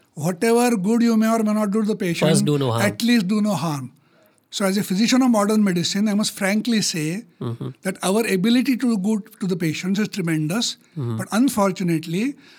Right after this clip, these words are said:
Speaker 1: our ability to do harm to the patient is also tremendous. So the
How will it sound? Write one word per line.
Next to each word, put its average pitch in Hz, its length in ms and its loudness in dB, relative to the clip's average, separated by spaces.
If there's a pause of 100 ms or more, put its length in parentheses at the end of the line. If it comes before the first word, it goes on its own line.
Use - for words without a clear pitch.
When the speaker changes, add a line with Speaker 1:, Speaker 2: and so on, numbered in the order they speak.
(120)
Speaker 1:
our 202 160 -2 (160)
ability 226 340 2
to 226 120 0
do 247 40 2 (140)
harm 233 380 2
to 247 60 2
the 208 120 0
patient 170 560 -4 (180)
is 196 80 -4
also 190 300 -2
tremendous. 151 560 -4 (800)
So 196 120 -4
the 185 120 0